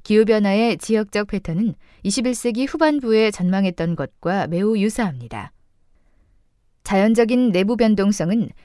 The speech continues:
단기간이나 국지적인 기후에 영향을 주는 주요 원인이 될 것으로 보입니다.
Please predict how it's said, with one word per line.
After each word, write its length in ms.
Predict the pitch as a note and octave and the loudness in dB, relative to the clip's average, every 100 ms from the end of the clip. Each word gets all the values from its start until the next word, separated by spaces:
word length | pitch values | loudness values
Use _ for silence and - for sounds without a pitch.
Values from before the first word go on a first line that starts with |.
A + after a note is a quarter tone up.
| - | -8
단기간이나 840 | - G3 A#3 A3 G#3+ G3 G#3 G#3+ | 0 2 2 2 2 2 2 2
국지적인 800 | F3 F#3+ - A3+ G3+ F#3 G#3+ A3+ | -2 -10 -6 -2 0 2 0 0
기후에 460 | - G3+ F#3 G3 E3+ | 0 0 2 2 2
영향을 420 | E3+ G3 G3 F3+ | 2 2 0 0
주는 360 | D3 F#3 A3+ - | -2 0 0 -2
주요 280 | - G#3+ A3+ | -2 2 2
원인이 400 | D#3 F#3+ G3 A3 | 4 2 2 2
될 160 | G#3+ | 0
것으로 420 | E3+ F#3 F#3+ D#3+ D#3 | 0 -2 -2 -2 -2
보입니다. 640 | D#3+ D3 A#2+ A#2 A#2 - | -2 -6 -8 -10 -10 -12